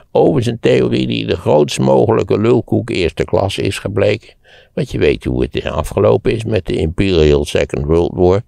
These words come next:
Namelijk de Duitsers, de Japanners en Italianen hebben ongelooflijk klop gekregen.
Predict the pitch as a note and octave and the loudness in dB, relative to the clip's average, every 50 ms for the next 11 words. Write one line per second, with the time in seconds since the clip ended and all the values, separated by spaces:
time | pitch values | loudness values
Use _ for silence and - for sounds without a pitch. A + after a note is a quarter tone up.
0 | _ - - - - - - - - B2 A2+ E2 B1+ - - C2+ C2+ D2 C#2+ E2 | _ -20 -20 -20 -20 -20 -8 -4 -2 -2 0 -2 -2 -2 -4 -2 0 0 2 2
1 | E2 D#2 - D#2 D2 - - - D2 C#2+ - D#2+ D#2 C2+ B1+ B1+ A#1+ C2+ C2+ C#2+ | 0 -2 -4 -6 -8 -8 -4 -2 -2 0 0 0 0 0 0 0 0 -2 -2 -2
2 | D2+ D2 C#2 - C#2 C#2 C#2+ D2+ C#2+ C2+ C2 C2 C#2+ C#2 B1 - C#2+ - - F#2+ | -4 -4 -4 -2 0 2 2 2 0 0 0 0 0 0 0 0 0 0 2 4
3 | G2 F#2 D2+ D#2 D#2 D#2+ D#2+ D2+ C2+ - - - - - E2 E2+ - - - - | 4 4 4 4 4 4 4 2 2 0 -4 -4 0 2 2 2 2 0 -2 -4
4 | D#2+ - - F2+ F2+ F2+ F2+ E2+ - - | -2 0 0 2 2 2 0 -2 -4 -8